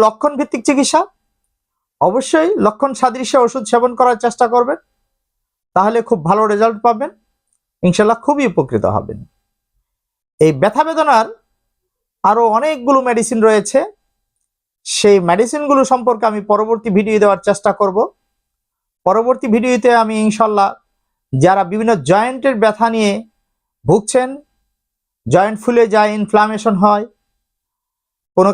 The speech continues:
কাজকর্ম করতে পারেন না, জয়েন্টের ব্যথার জন্য মাঝে মাঝে জ্বর হয়, এই ধরনের সমস্যাগুলো নিয়ে আমি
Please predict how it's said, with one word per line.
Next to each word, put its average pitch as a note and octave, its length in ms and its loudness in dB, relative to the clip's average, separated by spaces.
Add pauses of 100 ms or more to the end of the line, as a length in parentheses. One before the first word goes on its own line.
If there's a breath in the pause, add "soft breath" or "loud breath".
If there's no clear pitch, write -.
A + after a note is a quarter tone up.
কাজকর্ম G#3+ 420 0 (120)
করতে G#3+ 260 0
পারেন G3+ 300 0
না, G3+ 60 4 (240)
জয়েন্টের F#3+ 400 0
ব্যথার G3 280 0 (100)
জন্য G#3 200 2 (920)
মাঝে E3 280 0
মাঝে G#3 160 4 (100)
জ্বর G3 180 4 (100)
হয়, G#3 240 2 (600)
এই G3+ 260 4
ধরনের C4 360 4
সমস্যাগুলো G#3+ 560 0
নিয়ে G3 180 2
আমি F3 100 -6